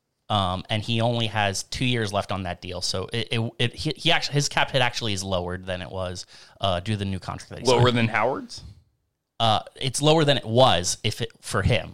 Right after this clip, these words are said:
Speaker 2: I
Speaker 1: So
Speaker 2: know,
Speaker 1: it
Speaker 2: but
Speaker 1: reduced
Speaker 2: lo-, lower than Howard, who's on his rookie contract. It's
Speaker 1: I,
Speaker 2: prob-,
Speaker 1: I
Speaker 2: it's
Speaker 1: think it
Speaker 2: probably
Speaker 1: actually
Speaker 2: less.
Speaker 1: is.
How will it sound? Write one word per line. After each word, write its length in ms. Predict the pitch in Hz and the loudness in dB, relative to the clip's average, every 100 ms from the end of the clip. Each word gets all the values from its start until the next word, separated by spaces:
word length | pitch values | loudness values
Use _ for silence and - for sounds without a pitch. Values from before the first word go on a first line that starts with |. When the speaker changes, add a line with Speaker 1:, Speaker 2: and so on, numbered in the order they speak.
| - | -6
Speaker 2:
I 80 | 120 | 0
Speaker 1:
So 180 | 113 | 2
Speaker 2:
know, 60 | - | 2
Speaker 1:
it 160 | 120 - | 0 0
Speaker 2:
but 120 | 120 | 0
Speaker 1:
reduced 400 | 120 139 147 143 | 4 8 6 6
Speaker 2:
lo-, 20 | |
lower 360 | 127 143 151 151 | 6 8 8 6
than 240 | 139 123 | 6 4
Howard, 400 | 120 127 123 107 | 4 4 4 2
who's 180 | 107 104 | -2 0
on 120 | 110 | 0
his 140 | 104 101 | -2 -4
rookie 260 | 101 98 | -8 -8
contract. 600 | 95 95 87 - - - | -6 -6 -6 -10 -12 -16
It's 160 | - 110 | -12 0
Speaker 1:
I, 60 | 120 | 4
Speaker 2:
prob-, 200 | 135 135 | 6 6
Speaker 1:
I 60 | 135 | 4
Speaker 2:
it's 80 | |
Speaker 1:
think 160 | 147 175 | 4 6
it 20 | |
Speaker 2:
probably 240 | 151 143 151 | 6 8 6
Speaker 1:
actually 200 | 127 117 | 6 6
Speaker 2:
less. 220 | 127 101 | 6 4
Speaker 1:
is. 360 | 90 90 - | 2 -2 -2